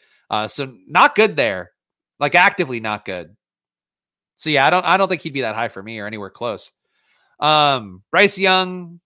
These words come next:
but obviously, yeah, P F F has a lot of credibility, so you can, <laughs> you can follow whatever you wish to there. Two seven six three here. Could definitely take one more running back. The Zeke, I feel like Zeke gets one more year. He showed enough,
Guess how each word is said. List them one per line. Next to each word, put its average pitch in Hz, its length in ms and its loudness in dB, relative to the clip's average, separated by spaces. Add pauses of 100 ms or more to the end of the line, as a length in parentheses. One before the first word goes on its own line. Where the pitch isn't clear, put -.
(120)
but 170 100 -2
obviously, 190 280 2
yeah, 156 100 -2
P 180 140 -4
F 151 100 -6
F 170 80 2
has 127 100 -10
a 131 40 -8
lot 127 100 -4
of 123 60 -16
credibility, 120 420 -6
so - 140 -16
you 107 100 -12
can, 123 240 -6
<laughs> - 80 -20
you 202 120 2
can 180 100 -6
follow 156 320 4
whatever 131 260 0
you 120 140 -6
wish 120 160 -10
to 107 120 -12
there. 98 220 -10 (440)
Two 240 160 0
seven 220 340 2
six - 320 -2
three 180 300 -2
here. 165 500 -4 (800)
Could 190 180 -4
definitely 165 420 -2
take 151 240 -8
one 147 300 -6
more 139 340 -6
running 131 360 -6
back. 135 420 -2 (920)
The 190 80 -6
Zeke, 220 440 -6
I 196 60 -6
feel 370 160 -4
like 302 80 -6
Zeke 220 240 -6
gets 233 240 -2
one 175 280 -4
more 185 240 -2
year. 160 340 0
He 147 180 -12
showed 262 360 -2
enough, 151 640 -6